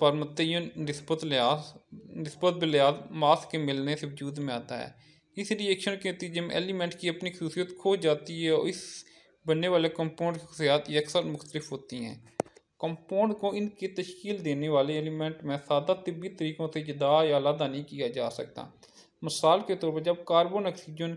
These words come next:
कीमियाई तौर पर मुतय्यन निस्बत बिलिहाज बत्तीस बारह या आठ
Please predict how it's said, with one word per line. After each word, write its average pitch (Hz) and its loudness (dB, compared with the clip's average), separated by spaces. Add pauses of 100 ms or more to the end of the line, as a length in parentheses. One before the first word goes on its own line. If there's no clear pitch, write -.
कीमियाई 156 0
तौर 165 -4
पर 151 -2
मुतय्यन 175 -6
निस्बत 151 -4
बिलिहाज 143 0 (1300)
बत्तीस 156 0 (100)
बारह 156 2
या 147 0 (140)
आठ 175 6